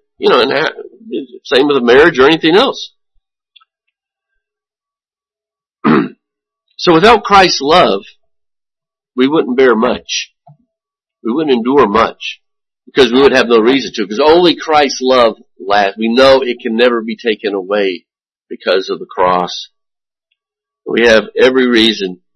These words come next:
to work hard, even in the most difficult things, for the glory of God. And so there is nothing about giving up in these verses, and I think,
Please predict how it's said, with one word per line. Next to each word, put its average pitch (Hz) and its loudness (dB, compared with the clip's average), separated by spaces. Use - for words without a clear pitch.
to 104 -6
work 113 2
hard, 113 4
even 123 0
in 120 2
the 120 2
most 117 0
difficult 120 -4
things, 98 -2
for 101 -8
the 92 -8
glory 92 -2
of 87 -8
God. 98 -4
And 139 -2
so 165 4
there 160 4
is 131 0
nothing 190 2
about 156 2
giving 147 2
up 139 2
in 120 -4
these 113 -4
verses, 120 0
and 107 2
I 110 0
think, 139 0